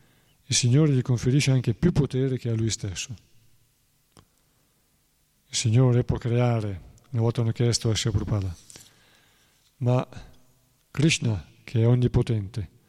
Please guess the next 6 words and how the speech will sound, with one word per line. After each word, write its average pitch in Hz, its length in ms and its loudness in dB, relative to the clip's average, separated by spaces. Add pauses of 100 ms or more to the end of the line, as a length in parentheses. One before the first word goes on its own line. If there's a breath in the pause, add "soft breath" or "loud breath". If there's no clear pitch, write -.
(640 soft breath)
può 117 140 0
creare 127 1160 2 (160)
una 117 180 0
montagna 113 560 0
così 113 300 0
grande?" 113 640 0